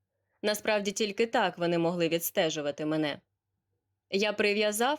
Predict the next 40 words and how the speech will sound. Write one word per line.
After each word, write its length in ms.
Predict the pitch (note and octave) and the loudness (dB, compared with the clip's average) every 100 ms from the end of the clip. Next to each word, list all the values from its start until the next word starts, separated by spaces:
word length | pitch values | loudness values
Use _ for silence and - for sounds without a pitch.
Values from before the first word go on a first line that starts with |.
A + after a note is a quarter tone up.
| - | -4
енергетичну 720 | G3 G3 G3 F#3+ G#3+ G3 G3+ | 0 0 2 0 0 -2 0
лінію 420 | G3 G#3+ C4+ F#3 E3 | 2 2 2 2 2
до 120 | E3+ | 0
твого 240 | F3 F3+ | 2 2
ефірного 580 | F3 F3 F#3 E3+ F#3 F3 | 2 0 0 2 2 2
тіла 360 | F3 A#3+ B3+ F3+ | 0 0 2 0
в 100 | - | 0
той 200 | F3 E3+ | 0 2
вечір, 380 | G3+ A#3+ F3 | 0 0 -4
коли 220 | - D#3 D#3+ | -2 0 2
вдерся 420 | D#3+ D#3+ - E3 | 2 0 0 0
до 120 | G3 | 0
тебе", 480 | - D#3 C#3 - F#3 - | 0 0 0 -4 -6 -8
пояснив 600 | F3 E3 E3 F3+ E3+ D#3+ | -2 0 0 0 2 2
він. 280 | D#3 - F3+ - _ _ _ _ - | -2 -4 -10 -18 _ _ _ _ -2
"Позаяк 460 | A3+ A3+ A3+ A3+ | 2 2 0 -2
двійник 420 | G#3+ A3+ A3+ C#4+ | 0 2 4 2
складається 600 | - G#3 F#3 F3+ F3+ F#3 | 0 -2 2 2 2 0
з 80 | F#3 | -2
чистої 480 | - F#3+ F#3+ G3 A3 | -2 -2 0 0 2
енергії, 680 | B3 G3+ D#3 D#3+ D#3 D3+ - - | 2 2 0 -2 -4 -4 -6 -4
його 320 | G3 G#3 F#3+ | -2 2 4
неважко 640 | F#3+ F#3 G#3+ B3 - E3+ | 4 4 0 0 -4 -8
позначити. 800 | E3 E3 D#3+ D3+ D3 D3 D#3 G3 _ _ _ _ _ - | -6 -4 -2 -4 -4 -10 -12 -14 _ _ _ _ _ -4
Я 160 | G#3+ G#3+ | 0 0
відчував, 520 | A3+ - A#3+ D4 B3+ | -2 0 2 2 0
що, 180 | G#3 F#3+ | 0 0
зважаючи 640 | G3 F#3+ G#3+ A3 G3 F#3+ | 2 2 2 2 0 -2
на 140 | F#3 | 0
обставини 560 | F3 - G#3+ A#3 A3 F#3+ | -2 -2 -2 0 2 2
нашої 400 | F#3 F#3 F#3+ F3+ | 2 0 0 0
зустрічі, 560 | F3+ B3 - F3+ E3+ E3 | 0 -2 0 -4 -2 -2
це 200 | F3+ F3 | 0 2
найменше, 560 | F3 F#3 A#3+ C4 F3 | 2 2 2 0 -2
що 160 | E3+ E3+ | -2 0
я 80 | D#3+ | 2
можу 300 | E3 E3 D#3+ | 0 -2 -2
зробити 420 | F3 E3+ D#3+ D#3+ | -2 0 -2 -2
для 200 | D#3+ G3+ | -2 -2
тебе, 480 | G3+ E3 C#3+ D3+ | 0 0 0 -4